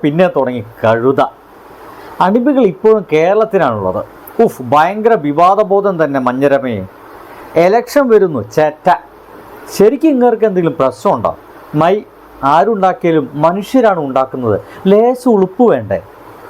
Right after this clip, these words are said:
അയ്യോ, ഇതാരും എഴുതിയ സുനീറോ? ഏ, ഡേഷേ, ആരുണ്ടാക്കിയാലും മനുഷ്യരാണ് ഉണ്ടാക്കുന്നത്. ലേശം ഉളുപ്പ് വേണ്ടേ? ശവം. സുഹൃത്തുക്കളെ,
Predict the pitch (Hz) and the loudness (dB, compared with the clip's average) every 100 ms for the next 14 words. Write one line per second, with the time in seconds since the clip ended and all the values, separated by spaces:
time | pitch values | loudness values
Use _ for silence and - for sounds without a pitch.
0 | - 247 247 247 285 - - 220 247 240 | 2 4 4 4 2 0 -10 -2 0 2
1 | 247 247 226 233 226 226 220 240 233 117 | 2 2 2 0 0 0 4 4 4 0
2 | - - - - - - - - - - | -6 -20 -20 -20 -20 -20 -18 -12 -12 -14
3 | - - - - 254 233 240 233 208 226 | -18 -18 -20 -8 0 2 2 0 2 2
4 | 233 240 247 220 247 - - 214 220 247 | 2 2 2 0 -4 -14 0 2 2 0
5 | 233 214 226 226 233 208 214 196 185 196 | 0 0 0 0 0 2 0 0 -2 -2
6 | 262 240 202 196 175 175 175 170 180 185 | 0 2 2 -2 0 -2 -2 -2 0 0
7 | - - 175 185 196 202 160 156 190 151 | -6 -4 2 2 2 0 0 0 0 0
8 | 123 104 101 160 156 175 127 - - - | 2 -4 -2 -2 0 0 -4 -10 -20 -20
9 | - - 151 170 175 156 | -20 -2 0 2 0 -2